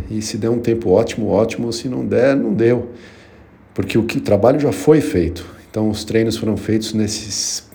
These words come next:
quase cinco meses aí. Muito legal, muito bom preparar o corpo e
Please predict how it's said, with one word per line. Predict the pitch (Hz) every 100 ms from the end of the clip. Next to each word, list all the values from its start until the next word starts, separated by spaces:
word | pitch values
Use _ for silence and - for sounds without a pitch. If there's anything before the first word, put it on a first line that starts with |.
| -
quase | 101 107 104
cinco | - 101 92
meses | 90 85 78 73
aí. | 78 76 - - - - - -
Muito | 117 139
legal, | 127 110 98 107
muito | 110 113 104
bom | 92 113
preparar | 113 101 101 92 98
o | 98
corpo | - 113 120 - 113
e | 104 90 -